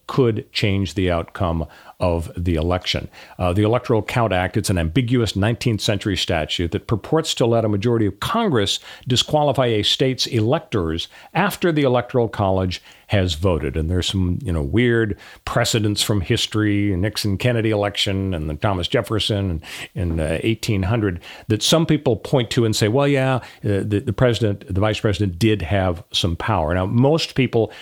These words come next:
read the statute and say, "Well, A, it's vague, but B,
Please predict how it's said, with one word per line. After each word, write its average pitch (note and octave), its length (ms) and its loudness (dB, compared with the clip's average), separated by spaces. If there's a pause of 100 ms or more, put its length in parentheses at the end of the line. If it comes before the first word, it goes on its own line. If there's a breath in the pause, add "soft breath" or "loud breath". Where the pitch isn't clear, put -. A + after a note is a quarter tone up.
(120 loud breath)
read G#2+ 300 4
the G2 80 2
statute G2 500 0
and F2+ 100 -2
say, G2+ 120 2
"Well, F#2 200 0
A, A#2 140 2
it's F2+ 160 -2
vague, F#2+ 320 0
but F#2 160 -4
B, A2+ 220 2